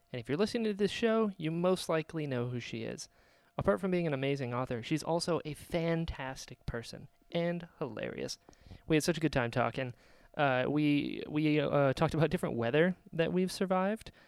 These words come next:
uh, because she's in New Orleans. And, uh, you know, Katrina hit New Orleans. Luckily, she wasn't there.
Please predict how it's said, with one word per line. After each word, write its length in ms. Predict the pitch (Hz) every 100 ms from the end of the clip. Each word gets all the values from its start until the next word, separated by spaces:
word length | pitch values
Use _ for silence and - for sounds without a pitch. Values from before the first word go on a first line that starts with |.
| _ _
uh, 260 | - 127 123
because 240 | 135 143
she's 200 | - 175
in 80 | 165
New 80 | 139
Orleans. 540 | 151 220 117 - - - _ -
And, 280 | 135 120 113
uh, 240 | 110 110 113 151
you 160 | 151
know, 200 | 139 131 - _ _ -
Katrina 300 | 143 220 226
hit 120 | 127
New 80 | 117
Orleans. 340 | 110 110 120 -
Luckily, 380 | 131 147 196 220
she 120 | -
wasn't 280 | 147 147 240
there. 240 | 214 208